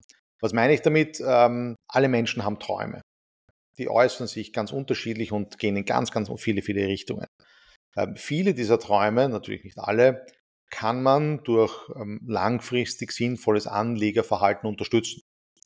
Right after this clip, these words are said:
Geld ist nie der Zweck per se,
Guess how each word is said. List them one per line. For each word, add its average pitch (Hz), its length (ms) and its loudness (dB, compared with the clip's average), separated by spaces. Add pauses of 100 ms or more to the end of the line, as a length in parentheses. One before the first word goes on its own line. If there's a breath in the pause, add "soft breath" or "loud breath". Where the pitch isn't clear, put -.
(420)
Geld 120 320 4
ist 120 260 -6
nie 123 720 0
der - 100 -8
Zweck - 520 0 (560)
per 104 140 4
se, 135 500 2